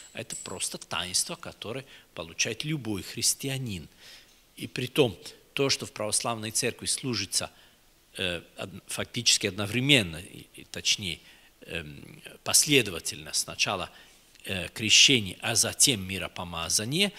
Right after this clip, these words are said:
а миропомазание и есть печать дара Духа Святаго.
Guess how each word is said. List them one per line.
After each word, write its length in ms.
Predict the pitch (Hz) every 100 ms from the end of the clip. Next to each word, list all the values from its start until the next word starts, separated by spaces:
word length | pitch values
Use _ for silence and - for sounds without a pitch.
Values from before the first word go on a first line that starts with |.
| - -
а 80 | 101
миропомазание 800 | 95 85 - 71 143 156 131 -
и 60 | 110
есть 340 | 98 147 - -
печать 640 | 117 - - 123 127 - - 95 92
дара 400 | 92 92 95 - -
Духа 400 | 92 92 - 104
Святаго. 600 | - 110 - 104 92 -